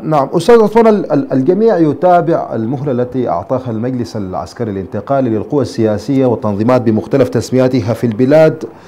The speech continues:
يعني مهلة أسبوع لتشكيل حكومة أو لتقديم مرشحي هذه الأحزاب،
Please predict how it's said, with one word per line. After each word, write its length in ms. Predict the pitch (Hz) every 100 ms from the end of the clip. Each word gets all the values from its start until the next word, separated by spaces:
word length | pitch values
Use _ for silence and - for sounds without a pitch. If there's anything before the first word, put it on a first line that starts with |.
| - -
يعني 160 | 110
مهلة 240 | 170 185 196
أسبوع 400 | 196 - 202 196
لتشكيل 720 | 175 160 - - 165 160 160 - -
حكومة 340 | 123 147 131
أو 80 | 143
لتقديم 540 | 135 127 - 139 139
مرشحي 680 | 117 104 - 110 - 131 127
هذه 360 | 113 127 113 107
الأحزاب، 600 | 101 - 104 131 139